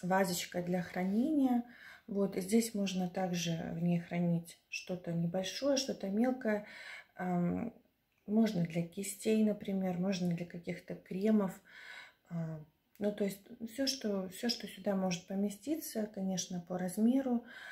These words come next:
А, вот, я брала вот именно вот эту вещь, я брала в ванную комнату. Э, посмотрю, либо для кистей, либо для расчесок каких-то.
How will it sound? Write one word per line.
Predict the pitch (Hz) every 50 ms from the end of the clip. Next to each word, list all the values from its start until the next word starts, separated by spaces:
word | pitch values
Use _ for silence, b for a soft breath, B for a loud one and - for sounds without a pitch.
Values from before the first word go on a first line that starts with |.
| B B B B _
А, | - 190 190 185 185 185
вот, | 175 175 185 190 185 185 185 - - _
я | 196 180 226 247 247
брала | 233 214 202 202 196 208 226 233 226 208 - -
вот | 175 185 - -
именно | - 208 202 196 190 196 190
вот | 190 - -
эту | - 262 262 254 240 226 233 B B B B B B -
вещь, | 185 196 208 208 208 - -
я | 214 208
брала | 202 208 196 190 190 190 190 196 196 - -
в | 180 175
ванную | 170 185 180 175 170 165 170 170
комнату. | 170 - 254 277 330 330 294 247 - - 202 180 175 170 B B B B B B B B B B B B - -
Э, | 180
посмотрю, | 175 - 202 - - 208 202 - 180 190
либо | 180 202 240 214 220 208
для | 190 185 196 190
кистей, | 196 - 214 202 - - - - - 269 285 285 277 277 254
либо | 214 202 208 208 - 196
для | 180 170 185 180 180
расчесок | 185 185 - - - - 262 277 277 - - 233 -
каких-то. | - 226 214 214 - - 220 214 - - _ 202 196 196